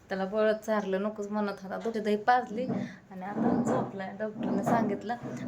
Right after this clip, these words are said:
तरी पण पट्टी ठेवा, औषध दिलं तरी, कारण आता पण पाण्याची पट्टी ठेवली ना, तरी पण अशा झळायला लागल्यासारख्या लागतं. काय एवढं तापलाय कोण कुठं? औषध पाजलं, खायला घातलं आणि आता झोपलाय.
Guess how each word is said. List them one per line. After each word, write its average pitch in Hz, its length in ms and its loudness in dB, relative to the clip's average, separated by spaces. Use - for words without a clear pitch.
तरी 226 120 2
पण 226 180 0
पट्टी 233 360 2
ठेवा, 208 400 2
औषध 220 220 -2
दिलं 196 360 4
तरी, - 160 -4
कारण 202 540 -2
आता 226 300 2
पण 220 180 -4
पाण्याची 233 480 2
पट्टी - 260 -6
ठेवली 214 380 4
ना, 214 100 0
तरी 214 140 -6
पण 214 180 -8
अशा 220 280 0
झळायला 196 520 4
लागल्यासारख्या 196 600 -4
लागतं. 202 300 -16
काय 277 160 2
एवढं 262 280 6
तापलाय 254 340 4
कोण 233 260 4
कुठं? - 220 -4
औषध 202 200 -4
पाजलं, 202 440 0
खायला 214 340 2
घातलं 208 420 -2
आणि 185 200 -2
आता 180 220 -2
झोपलाय. 208 580 -2